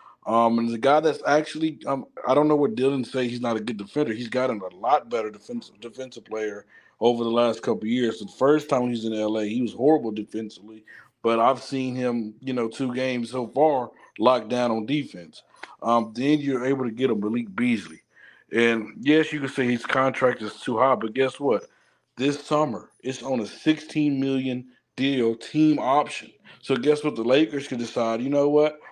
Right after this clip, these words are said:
We wanna bring you back. All right, here you go. Uh, if not, we wanna create more cap space.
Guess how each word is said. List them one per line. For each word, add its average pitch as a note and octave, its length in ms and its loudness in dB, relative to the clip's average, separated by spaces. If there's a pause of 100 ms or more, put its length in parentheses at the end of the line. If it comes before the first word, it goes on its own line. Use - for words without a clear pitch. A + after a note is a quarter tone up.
(240)
We C3 100 2
wanna D3+ 240 6
bring D3 320 2
you D3 100 -2
back. D3 380 2 (400)
All C3 160 0
right, B2+ 140 0
here C3+ 180 -2
you C3+ 160 -4
go. A#2+ 320 -2 (200)
Uh, A#2+ 200 0
if A#2 60 -12
not, D3+ 300 4
we C3 80 -6
wanna C3+ 240 -2
create C3+ 300 0
more D3+ 220 4
cap E3 320 0
space. A#2+ 360 -6